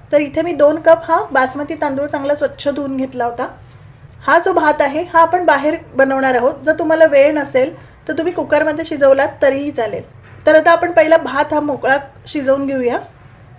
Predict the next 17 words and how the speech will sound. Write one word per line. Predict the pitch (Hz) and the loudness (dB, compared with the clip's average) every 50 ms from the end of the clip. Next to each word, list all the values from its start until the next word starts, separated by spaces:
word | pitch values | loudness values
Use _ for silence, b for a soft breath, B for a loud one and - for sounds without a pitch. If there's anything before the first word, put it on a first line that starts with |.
| - - - - - - | -20 -20 -20 -20 -14 -2
तर | - 302 | -2 0
आता | 311 302 311 339 | 0 2 0 0
मी | 359 370 | 0 -2
इथे | 359 302 349 | -4 -4 -6
एक | 359 320 - | -6 -2 -2
भांडं | 311 302 277 277 285 294 | 0 0 2 4 2 2
घेतलंय, | 302 330 277 - 247 262 285 359 - - - | 2 0 -4 -4 0 0 0 0 0 -4 -6
आपला | 269 269 269 330 370 | -8 -6 0 0 0
जेवढा | 370 339 330 320 330 359 | 4 6 6 6 6 4
तांदूळ | 359 359 330 285 269 269 277 311 339 349 | 2 0 -2 0 0 0 0 2 2 2
आहे | 339 330 320 302 | 2 2 0 -2
ना | 269 262 | -2 -2
त्या-, | 294 - - 302 - - | -2 -2 -4 -4 0 2
त्याच्याबरोबर | 285 269 269 339 339 339 320 349 349 - - 370 | 2 4 4 4 2 2 2 2 0 0 -2 -2
दुप्पट | 359 302 311 - - 311 302 302 | 0 -2 -4 0 4 4 2 4
पाणी | - 320 285 285 285 | 4 0 2 2 2
घ्यायचंय. | 285 277 240 - 269 269 320 | 2 0 2 2 0 -2 -2